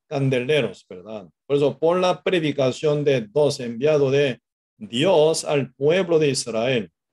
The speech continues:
¿verdad? Van a llegar a ser salvo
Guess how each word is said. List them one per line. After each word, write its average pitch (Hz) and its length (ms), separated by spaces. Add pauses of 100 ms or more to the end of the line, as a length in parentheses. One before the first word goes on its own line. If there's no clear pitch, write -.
(400)
¿verdad? 131 340
Van 147 180
a 139 120
llegar 135 340
a 127 120
ser 139 260
salvo 139 680